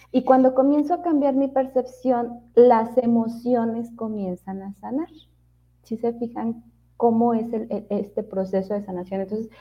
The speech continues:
cuando estamos hablando de la sanación del vínculo con mamá y con papá, estamos hablando de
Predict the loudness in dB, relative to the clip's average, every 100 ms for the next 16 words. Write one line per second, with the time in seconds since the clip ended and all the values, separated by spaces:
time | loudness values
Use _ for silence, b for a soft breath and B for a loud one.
0 | b b b 2 8 8 8 8 6 8
1 | 4 6 4 4 4 4 0 -2 0 2
2 | 4 2 0 -4 -2 -2 -4 -6 -6 -4
3 | -2 0 0 2 2 2 0 -6 -2 0
4 | -2 -4 -4 -2 -2 -2 -2 -6 -8 -4
5 | -2 -2 -4 -8 -8 -8 -6 -4 -4 -2
6 | 0 -2